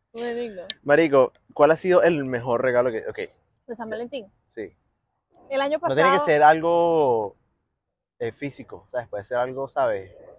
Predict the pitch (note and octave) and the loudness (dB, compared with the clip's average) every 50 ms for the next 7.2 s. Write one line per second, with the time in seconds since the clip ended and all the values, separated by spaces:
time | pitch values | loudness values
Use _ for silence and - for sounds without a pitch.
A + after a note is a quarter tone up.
0 | _ _ _ _ A3 G#3+ G#3+ - _ _ B2 A#2+ A2 A2 - C3 C#3 C3 B2+ B2+ | _ _ _ _ -16 -16 -16 -18 _ _ -14 -14 -14 -12 -14 -12 -6 -4 -2 -2
1 | C3+ C#3 - G#2 G#2 G2+ G2+ G#2 G#2+ B2+ A#2+ G#2 _ _ _ _ _ A3+ B3+ C4+ | -4 -4 -10 -14 -14 -14 -14 -14 -14 -14 -16 -20 _ _ _ _ _ -8 -6 -6
2 | B3+ B3 A3+ A3 A#3 A3 A3 A#3 A#3 - B3 A#3+ C4 - C4+ B3+ A3+ G3+ F#3 F#3 | -6 -6 -8 -8 -8 -8 -8 -10 -12 -16 -16 -18 -16 -16 -14 -12 -12 -12 -12 -14
3 | E3+ F3 - _ _ _ _ _ _ _ _ A3 A3+ A#3 A#3+ C4 D4 D4 - - | -16 -18 -20 _ _ _ _ _ _ _ _ -14 -12 -12 -10 -8 -10 -10 -8 -6
4 | A#3 G#3 G3 G3+ B3 C4 _ _ _ _ _ _ _ _ _ - A#3 G#3+ A3 A3 | -6 -6 -6 -8 -12 -18 _ _ _ _ _ _ _ _ _ -16 -14 -12 -12 -12
5 | G#3+ G3+ F#3 F3 F3 F#3+ _ _ _ _ _ _ _ _ _ _ _ _ _ _ | -14 -14 -16 -20 -20 -20 _ _ _ _ _ _ _ _ _ _ _ _ _ _
6 | _ _ _ _ _ _ _ _ _ _ _ _ - G#3+ G3 G3+ G#3 G3+ F#3+ G3 | _ _ _ _ _ _ _ _ _ _ _ _ -18 -18 -16 -16 -16 -16 -16 -16
7 | G3+ G3+ F#3+ | -16 -16 -18